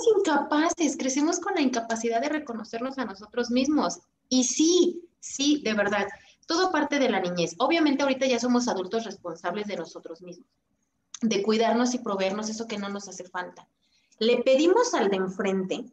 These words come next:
porque no hemos sido capaces de ver o reconocer que son carencias que yo traigo y que le exijo al otro. Y es como lo que yo siempre le he hablado a mi grupo todos estos meses. Cuando tú no sanas,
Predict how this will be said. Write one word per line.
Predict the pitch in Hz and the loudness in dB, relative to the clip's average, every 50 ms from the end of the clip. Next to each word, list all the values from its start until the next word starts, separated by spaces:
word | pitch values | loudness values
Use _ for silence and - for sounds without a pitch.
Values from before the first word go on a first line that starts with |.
| _ _ _ _ _ _ | _ _ _ _ _ _
porque | - 233 233 233 262 | -2 0 2 4 4
no | 269 285 311 | 4 4 4
hemos | 330 370 381 - | 4 2 2 2
sido | - 311 294 294 302 302 | 0 2 2 2 0 0
capaces | 277 - 269 - 233 226 226 262 254 226 | -4 -4 -2 -2 -2 -2 -2 -2 -2 0
de | 226 233 214 | 0 0 2
ver | 208 220 208 208 208 208 - | 2 0 -2 -2 -4 -6 -6
o | - 196 190 | -6 -6 -4
reconocer | 185 185 180 180 - - - 185 180 180 175 175 175 175 - - - 233 220 208 175 - - _ _ _ _ _ _ _ _ _ _ _ _ _ _ _ _ _ _ | -2 -4 -4 -6 -6 -6 -6 -6 -6 -6 -8 -8 -8 -8 -6 -4 -4 -2 -2 -2 -4 -6 -10 _ _ _ _ _ _ _ _ _ _ _ _ _ _ _ _ _ _
que | - 233 226 | -2 -2 0
son | 226 262 262 262 254 | 0 0 0 0 0
carencias | 254 311 302 294 277 262 254 240 233 254 247 247 - | 0 0 2 2 2 2 2 2 0 0 -2 -2 -2
que | - 208 185 180 | 0 0 0 2
yo | 175 220 262 285 285 | 2 2 2 2 2
traigo | 320 311 294 269 254 233 208 202 220 208 | 0 0 2 2 0 2 2 0 0 0
y | - 220 220 | -2 -4 -2
que | - 214 | -2 0
le | 190 196 | 0 2
exijo | 196 196 - - - 247 233 - - 233 | 0 0 0 0 0 -2 0 0 -2 0
al | 220 214 226 | 2 2 2
otro. | 254 285 277 - 226 160 - - - - - _ - - _ _ | 2 2 0 0 -2 -2 -4 -6 -12 -20 -20 _ -20 -20 _ _
Y | - 226 | 0 2
es | 233 233 233 | 2 2 2
como | - 294 262 262 254 | 0 2 2 4 4
lo | 220 208 202 | 4 2 0
que | - 220 220 | 0 -2 0
yo | 214 240 240 | 2 2 2
siempre | 240 247 247 233 226 233 247 | 2 0 0 0 -2 -2 -2
le | 240 226 | 0 0
he | |
hablado | 214 214 226 226 220 220 | 0 0 0 0 2 2
a | 226 | 2
mi | 226 208 196 | 2 2 2
grupo | 196 196 196 196 - 202 202 202 | 2 2 2 2 2 -2 -4 -2
todos | - 202 202 202 202 | 0 0 0 0 -2
estos | 196 190 - 202 196 | -4 -6 -8 -8 -6
meses. | 208 208 214 214 220 - 175 - - - _ _ _ _ _ _ - - - _ _ _ _ | -4 -4 -4 -4 -4 -6 -8 -10 -12 -16 _ _ _ _ _ _ -20 -20 -20 _ _ _ _
Cuando | _ 240 247 247 247 240 247 247 240 | _ 2 4 6 6 6 4 2 2
tú | - 370 | 2 4
no | 403 440 466 440 | 4 4 4 2
sanas, | 440 - 320 277 214 190 185 156 - - - - - | 2 0 0 0 0 0 -2 -2 -4 -6 -10 -14 -18